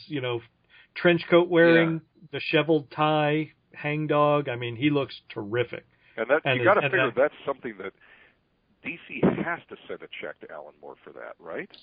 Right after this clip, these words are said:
Speaker 2: Well, it's funny you say that because I was just about to say my fa-, 'cause you, uh, you know, Daniel, you're talking about all the stuff that you, you liked of his, you love, you're asking questions. My sing-, I think my single favorite piece, or at least one of them that Alex has done, and I haven't seen ab-, absolutely every single thing Alex has ever done,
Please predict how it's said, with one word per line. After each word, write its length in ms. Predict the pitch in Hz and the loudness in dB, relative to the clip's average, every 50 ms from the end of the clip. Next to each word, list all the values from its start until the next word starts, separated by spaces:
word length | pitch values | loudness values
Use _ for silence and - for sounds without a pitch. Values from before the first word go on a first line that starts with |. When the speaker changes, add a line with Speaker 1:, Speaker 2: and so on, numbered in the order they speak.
| - - _ _ _ _ | -20 -20 _ _ _ _
Speaker 2:
Well, 400 | 156 185 196 196 185 185 - - - | 0 2 2 2 0 -2 -6 -12 -10
it's 260 | - 151 165 165 - | -6 -4 -4 -4 -4
funny 180 | - 208 226 220 | -4 -2 0 0
you 100 | 196 180 190 | 0 0 0
say 80 | 190 | 0
that 60 | 165 139 | 0 2
because 180 | 135 131 127 | 0 0 0
I 40 | 131 | -2
was 100 | 127 120 | -2 -2
just 160 | 160 151 - | -6 -8 -6
about 140 | 156 151 143 | -4 -4 -4
to 60 | 123 120 | -6 -6
say 220 | - - 127 117 | -6 -4 -4 -4
my 480 | 110 104 110 117 127 143 170 208 202 190 180 - | -4 -6 -6 -4 -2 0 2 2 0 0 -4 -6
fa-, 80 | 147 - | -12 -12
'cause 140 | - 139 120 | -10 -10 -6
you, 200 | 127 147 170 - - - - | -6 -6 -6 -6 -8 -14 -14
uh, 160 | - - - 120 113 | -12 -12 -12 -12 -10
you 100 | 120 123 | -6 -6
know, 80 | 117 107 | -6 -6
Daniel, 340 | 98 117 120 120 120 113 110 | -2 -2 -2 0 0 -2 -4
you're 100 | 110 110 | -6 -8
talking 280 | - 123 110 104 - | -4 -2 -2 -2 -2
about 100 | 107 107 104 | -6 -6 -8
all 60 | 101 | -8
the 60 | 95 | -8
stuff 260 | - - 107 95 - | -8 -8 -8 -8 -8
that 100 | - 87 | -12 -12
you, 280 | 92 98 101 95 98 92 - _ | -12 -10 -10 -10 -12 -14 -16 _
you 160 | 92 92 90 | -14 -14 -10
liked 280 | 85 98 98 95 95 98 | -8 -6 -6 -6 -8 -10
of 60 | 92 | -8
his, 240 | 98 131 120 120 107 | -6 -4 -4 -4 -4
you 140 | 104 95 | -4 -4
love, 240 | 92 101 104 101 101 | -4 -2 -2 -2 -2
you're 80 | 95 98 | -2 -4
asking 140 | 113 - - | -6 -6 -8
questions. 240 | 104 101 98 - - - - - _ | -10 -10 -10 -10 -14 -16 -16 -12 _
My 300 | - 113 131 156 202 226 - - | -2 2 2 2 2 0 0 -2
sing-, 140 | - 185 - | -2 0 0
I 100 | 151 165 | 0 0
think 140 | 175 247 185 | 0 0 0
my 160 | 151 151 156 170 | 0 0 0 -2
single 300 | - - 180 175 156 143 | -2 -4 -2 -2 -2 -2
favorite 360 | - 151 147 131 123 117 - | -2 -4 -2 -2 -4 -8 -8
piece, 320 | - - 120 95 - - - - - _ _ _ _ _ _ _ _ _ _ _ _ _ _ - | -10 -12 -12 -12 -14 -16 -20 -20 -20 _ _ _ _ _ _ _ _ _ _ _ _ _ _ -12
or 220 | 107 107 107 120 | -12 -10 -10 -8
at 80 | 110 127 | -6 -2
least 260 | 160 175 170 - - | 0 0 0 0 -2
one 220 | 139 139 156 156 | 0 0 2 2
of 80 | 147 120 | 2 0
them 100 | 113 110 | -2 -6
that 100 | 110 107 | -6 -6
Alex 320 | - 113 117 117 113 113 - | -4 -4 -4 -4 -4 -6 -10
has 100 | 98 95 | -14 -12
done, 140 | 101 110 101 | -10 -8 -4
and 80 | 107 | -2
I 60 | 123 127 | -2 -2
haven't 240 | 139 113 117 110 - | -2 -4 -6 -8 -10
seen 140 | - 113 104 | -10 -8 -8
ab-, 180 | 104 101 95 - | -8 -8 -8 -8
absolutely 280 | 107 107 - - 95 98 | -8 -8 -8 -6 -8 -8
every 140 | 101 104 98 | -6 -6 -8
single 220 | - 107 101 98 95 | -8 -8 -10 -10 -10
thing 180 | - 101 92 90 | -8 -8 -6 -6
Alex 260 | 95 95 92 92 - | -4 -6 -6 -8 -8
has 80 | 90 | -10
ever 140 | 87 82 90 | -12 -12 -10
done, 300 | 85 104 104 95 80 - | -10 -8 -8 -8 -8 -10